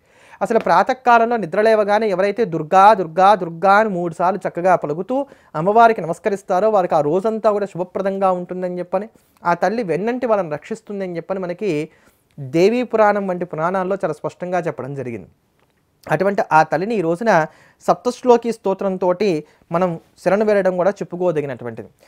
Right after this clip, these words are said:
ఈ దుర్గా సప్తశ్లోకికి ఉన్నటువంటి విశిష్టతను గురించి ఈరోజు మనం దీన్ని పురస్కరించుకొని తెలుసుకునేటువంటి ప్రయత్నం చేద్దాం.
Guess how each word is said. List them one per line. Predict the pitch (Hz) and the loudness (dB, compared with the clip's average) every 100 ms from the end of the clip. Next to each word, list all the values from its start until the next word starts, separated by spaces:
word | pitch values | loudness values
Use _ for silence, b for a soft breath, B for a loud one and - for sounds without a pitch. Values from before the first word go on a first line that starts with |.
| b b | b b
ఈ | 220 | -2
దుర్గా | 156 160 180 269 269 | 0 0 6 8 6
సప్తశ్లోకికి | 226 240 240 240 226 226 226 214 | 2 -6 -6 2 2 2 -4 -4
ఉన్నటువంటి | 196 196 208 196 | -4 -2 -4 -4
విశిష్టతను | 139 156 240 - 254 254 220 | -6 -6 -8 -4 -2 0 -2
గురించి | 196 233 269 | -4 -4 -4
ఈరోజు | 208 185 165 | -2 -2 -2
మనం | 165 262 175 | -4 -6 -8
దీన్ని | 185 180 | -8 -6
పురస్కరించుకొని | 165 - 190 170 - 202 | -8 -6 -8 -8 -10 -10
తెలుసుకునేటువంటి | 220 165 - 165 143 127 | -6 -6 -6 -10 -10 -10
ప్రయత్నం | 120 110 127 180 | -10 -10 -8 -10
చేద్దాం. | 147 113 104 | -10 -12 -18